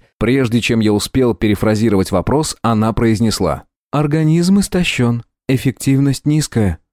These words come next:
И с вопросом посмотрела на меня. Мол, правильно поняла вопрос. Правильно ответила. Это было первое проявление какой-то инициативы со стороны пленниц.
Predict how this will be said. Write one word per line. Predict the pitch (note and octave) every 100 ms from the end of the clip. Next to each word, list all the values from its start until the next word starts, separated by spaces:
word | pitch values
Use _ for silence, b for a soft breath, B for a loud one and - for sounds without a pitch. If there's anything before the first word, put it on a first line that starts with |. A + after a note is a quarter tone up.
| _ _ _ -
И | C3
с | C3
вопросом | A#2+ G#2+ A#2+ C#3 E3 D#3
посмотрела | C#3 A#2+ G#2+ G#2+ A2+
на | A2+
меня. | A2 G#2 D#2+ C#2 _ _ _
Мол, | - A2+ G2+
правильно | G#2+ A#2+ D#3+ D3
поняла | A2+ B2 B2+ G2+
вопрос. | F#2+ - E2 - _ _ _ _
Правильно | - C#3 G3+ F3 A#2
ответила. | A2+ C3+ G2+ C#2+ C2 - _ _ _ G2
Это | F#2
было | A2+ A2+ G#2 -
первое | B2 B2+ A2 G2
проявление | - G2+ F2+ F#2 A#2+ A2+ G2
какой-то | F2 A#2 A#2 A2
инициативы | - A#2 G#2+ - F2 - G#2+ B2+
со | A#2
стороны | - G2 F#2 A2
пленниц. | A#2+ C3+ F#2+ D2+ -